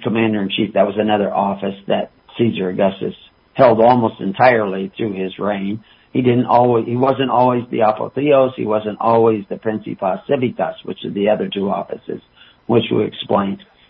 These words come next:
But he wanted to set up an enrollment that we see in the book of Luke that brought,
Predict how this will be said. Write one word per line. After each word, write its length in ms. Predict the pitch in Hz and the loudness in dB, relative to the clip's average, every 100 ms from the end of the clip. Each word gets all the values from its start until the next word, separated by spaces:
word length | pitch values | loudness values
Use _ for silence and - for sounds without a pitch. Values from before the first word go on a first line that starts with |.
| _ _ _ _ _ - | _ _ _ _ _ 4
But 500 | 151 147 - - _ _ | 6 6 2 -18 _ _
he 540 | 135 151 151 147 - - | 0 4 4 2 -4 -8
wanted 360 | 151 147 151 139 | 0 2 2 0
to 120 | 135 | 0
set 160 | - 143 | 4 6
up 160 | 127 - | 6 2
an 160 | 127 | -4
enrollment 800 | 117 113 113 160 220 196 117 87 _ _ _ _ _ _ _ _ - | -2 -2 2 6 6 6 0 -8 _ _ _ _ _ _ _ _ 0
that 360 | 127 120 - - - | 2 2 -2 -16 -12
we 300 | 135 127 - | -8 -8 -6
see 280 | 151 135 135 | -4 -4 -6
in 80 | 120 | -6
the 60 | 113 | -2
book 220 | 120 120 | -4 -4
of 100 | 95 | 0
Luke 380 | 135 180 110 - - _ _ _ _ _ _ - | 2 4 0 -8 -20 _ _ _ _ _ _ 0
that 200 | 123 - | 2 4
brought, 420 | 131 143 143 143 | 4 6 4 0